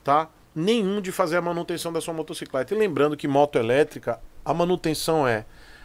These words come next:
é, a moto elétrica, a E V um, a manutenção é a seguinte: troca do fluido de freio, de freio,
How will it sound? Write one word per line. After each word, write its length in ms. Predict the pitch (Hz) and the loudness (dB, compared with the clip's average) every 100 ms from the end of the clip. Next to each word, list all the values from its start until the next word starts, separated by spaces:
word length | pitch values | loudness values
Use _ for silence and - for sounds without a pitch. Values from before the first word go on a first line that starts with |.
| - - | -12 -4
é, 240 | 117 120 | -2 -2
a 120 | - 135 | -2 2
moto 240 | 151 151 | 4 6
elétrica, 520 | 147 135 135 - 156 - | 6 6 4 6 6 8
a 120 | 143 | 6
E 80 | 135 | 6
V 180 | 151 | 4
um, 220 | 170 147 156 - - - | 4 4 0 -10 -20 -2
a 60 | 165 | 2
manutenção 460 | 180 190 190 180 190 | 4 4 2 2 0
é 20 | |
a 40 | |
seguinte: 480 | - 180 135 117 - - - - | -2 -2 -2 -4 -10 -16 -20 2
troca 300 | 196 220 220 | 8 8 8
do 120 | 185 | 2
fluido 340 | 170 165 175 156 | 2 0 0 0
de 100 | 143 | -4
freio, 400 | - 147 160 - | 2 4 4 2
de 120 | 123 | -6
freio, 420 | 120 135 143 180 | -2 4 4 4